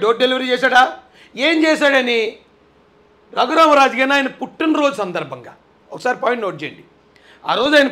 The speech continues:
బర్త్‌డే, ఆయన బర్త్‌డే పూట వాళ్ళ ఫ్యామిలీ, భార్య, పిల్లలు, పెద్దలు అందరూ కూడా అక్కడ ఎంతో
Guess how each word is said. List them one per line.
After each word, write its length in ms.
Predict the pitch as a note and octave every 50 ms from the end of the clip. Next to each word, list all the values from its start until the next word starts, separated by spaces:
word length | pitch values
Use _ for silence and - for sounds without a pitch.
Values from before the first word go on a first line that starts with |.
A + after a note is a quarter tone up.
| F3+
బర్త్‌డే, 400 | F3 F3 D#3+ - C#4 A3+ G#3 F3 E3+ F#3 - - - - - _ _ _ _ - _ -
ఆయన 160 | G#3 C4 C4+ G3+ A3+
బర్త్‌డే 300 | A3+ C4 - D#4 D#4+ D#4 D4+
పూట 140 | D4 D4 D4 D4
వాళ్ళ 140 | D4 C4+ - -
ఫ్యామిలీ, 420 | - G#3+ A#3 B3+ C4 C4+ B3+ B3 A#3+ A3 D#3 - - - -
భార్య, 320 | E3+ G#3 A3+ A3 A#3 A#3 A3+ G#3 G#3+ -
పిల్లలు, 340 | A3 G#3+ A3+ A#3 A3 A3+ A3+ A3 - - _ _ _
పెద్దలు 280 | G3 G#3 G3+ G#3 B3 A3+ F#3+
అందరూ 200 | A3 A#3+ C4 B3+ A#3 A#3
కూడా 140 | A#3 A#3+ C4 C4+ C4+ - - - _ _ -
అక్కడ 140 | A3+ A#3 C#4 A#3+
ఎంతో 180 | A3+ G#3+ -